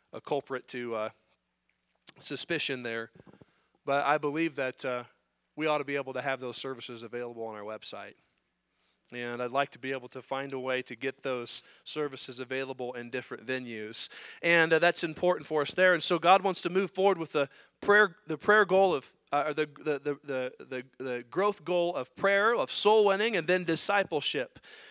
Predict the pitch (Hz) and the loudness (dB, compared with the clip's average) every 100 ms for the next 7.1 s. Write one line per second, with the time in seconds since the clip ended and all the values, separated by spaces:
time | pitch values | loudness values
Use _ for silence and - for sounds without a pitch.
0 | - _ - 120 123 139 170 156 160 170 | -20 _ -12 -8 -6 -4 -2 0 2 4
1 | 160 - 190 190 165 156 - 156 135 - | 2 0 0 0 0 -4 -4 -4 -4 -2
2 | 180 180 165 165 - 143 127 180 185 185 | 2 2 2 -2 -2 -6 -6 -6 -2 0
3 | 185 - - - 147 - 175 180 165 - | -2 -4 -20 -6 -2 2 2 2 0 -2
4 | 175 - 151 151 - 156 151 - 131 123 | -4 0 2 4 2 0 0 -2 -4 -2
5 | - 170 156 143 175 170 165 - 165 160 | 2 2 2 0 2 0 -2 -4 -4 0
6 | 160 160 - 143 151 156 147 147 160 156 | 2 2 2 0 0 0 -2 0 0 0
7 | 160 | -2